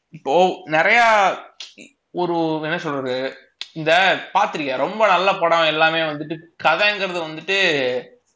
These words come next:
series of ஈவெண்ட்ஸுக்குள்ள ஒரு சிமிலாரிட்டி இருக்கும், சரியா?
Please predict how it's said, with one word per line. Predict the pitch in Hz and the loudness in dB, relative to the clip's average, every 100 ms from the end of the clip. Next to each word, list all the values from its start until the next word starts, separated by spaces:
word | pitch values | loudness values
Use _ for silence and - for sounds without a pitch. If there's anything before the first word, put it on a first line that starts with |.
| _ _ _ _ - | _ _ _ _ 0
series | 277 294 262 | 2 2 0
of | 196 | -2
ஈவெண்ட்ஸுக்குள்ள | 220 247 233 185 185 190 196 | 0 0 -2 -6 -6 0 2
ஒரு | 170 147 | 0 -2
சிமிலாரிட்டி | 190 202 196 170 143 | -4 2 2 2 0
இருக்கும், | 127 120 117 - | -4 -6 -14 -10
சரியா? | 135 127 117 113 110 | -2 2 2 0 -8